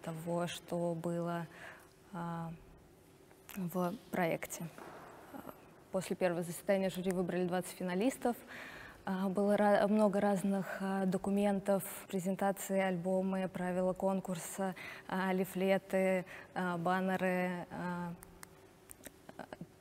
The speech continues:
поэтому было очень интересно работать на этом проекте.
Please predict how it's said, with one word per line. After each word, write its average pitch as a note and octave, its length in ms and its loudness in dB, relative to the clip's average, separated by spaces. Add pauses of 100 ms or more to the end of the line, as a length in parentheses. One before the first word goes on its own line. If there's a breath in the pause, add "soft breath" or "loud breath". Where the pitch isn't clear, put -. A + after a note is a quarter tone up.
поэтому F3+ 800 0 (800)
было G3 160 6
очень G3 320 2
интересно F3+ 400 0
работать F3 320 -2
на F3+ 120 -2
этом E3+ 180 -8
проекте. F#3 520 0